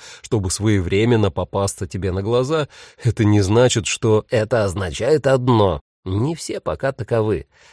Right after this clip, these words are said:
А мне надо, чтобы все, и слушать ничего не желаю".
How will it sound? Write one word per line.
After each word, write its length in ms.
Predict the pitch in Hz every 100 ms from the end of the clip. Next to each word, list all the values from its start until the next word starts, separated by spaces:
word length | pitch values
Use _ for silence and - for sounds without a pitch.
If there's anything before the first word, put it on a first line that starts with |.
| _
А 120 | - 64
мне 260 | 76 160
надо, 260 | 151 64 62
чтобы 360 | - 101 208
все, 500 | - - 107 123 117 - _ -
и 140 | 139
слушать 500 | - 57 175 196 180
ничего 360 | 127 - 98 147
не 200 | 143 170
желаю". 560 | 190 180 104 101 92